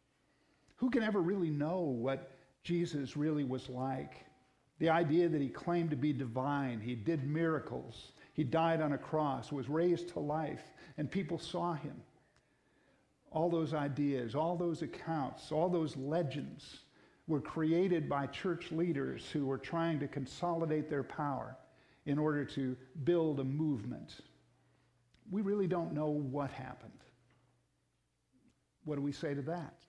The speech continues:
Well, I think first we say that we can trust the Bible historically. First, the New Testament accounts were written too early to be legends.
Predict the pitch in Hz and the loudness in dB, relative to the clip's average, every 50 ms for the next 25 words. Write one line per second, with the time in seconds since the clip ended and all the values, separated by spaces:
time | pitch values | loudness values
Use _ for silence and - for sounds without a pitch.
0 | _ _ _ _ _ _ _ _ _ _ _ _ _ _ _ _ _ _ _ _ | _ _ _ _ _ _ _ _ _ _ _ _ _ _ _ _ _ _ _ _
1 | _ _ _ _ _ _ _ _ _ _ _ _ _ - - 180 190 190 190 - | _ _ _ _ _ _ _ _ _ _ _ _ _ -2 0 0 2 0 0 0
2 | 247 226 - - - 240 226 220 - - - 302 - - - 143 127 127 - 117 | -2 -2 -2 -4 -4 -4 -4 -4 -4 -4 -2 -2 -2 -4 -6 -8 -8 -8 -8 -12
3 | - - - _ _ _ _ _ _ _ _ _ - - 175 170 165 185 196 190 | -14 -18 -20 _ _ _ _ _ _ _ _ _ -6 -2 0 0 2 0 0 0
4 | 202 190 180 - - 247 240 214 - - - 170 156 - 151 147 151 156 147 147 | -2 -4 -4 -4 -6 -4 -4 -4 -6 -8 -8 -8 -4 -2 -2 0 0 0 0 -2
5 | 143 - - - - - 135 - - - 131 123 123 127 127 123 - - 131 117 | -4 -6 -8 -14 -12 -12 -12 -12 -10 -8 -8 -6 -6 -8 -10 -12 -14 -16 -16 -16
6 | - - _ _ _ _ _ _ _ _ _ _ _ _ _ _ _ _ _ _ | -16 -20 _ _ _ _ _ _ _ _ _ _ _ _ _ _ _ _ _ _
7 | _ _ _ _ _ _ _ _ _ - 214 233 - - - 202 185 185 180 170 | _ _ _ _ _ _ _ _ _ 2 2 2 2 2 0 0 2 2 0 -2
8 | - - 185 165 - - - 170 156 151 147 - - - - - - - 151 - | -2 -2 -4 -4 -4 -4 -6 -4 -2 -2 -4 -6 -12 -18 -20 -16 -8 -6 -4 -4
9 | - - - 160 156 147 143 - - - - - - - 156 143 147 139 143 170 | -4 -4 -2 0 0 0 0 -2 -6 -12 -14 -14 -12 -6 -2 0 0 2 2 2
10 | 185 - 151 156 147 127 147 143 - - - - - 202 185 151 135 156 160 147 | 0 0 -2 -2 -2 -4 -6 -10 -14 -16 -12 -4 -2 0 0 2 0 0 0 0
11 | 135 120 117 110 104 110 - - _ _ _ _ _ - - 131 143 139 131 143 | -2 -2 -4 -6 -8 -12 -18 -20 _ _ _ _ _ -12 -6 -2 -2 0 0 0
12 | 139 135 131 - 135 131 123 - - - - | -2 -2 -4 -6 -10 -10 -12 -14 -18 -20 -20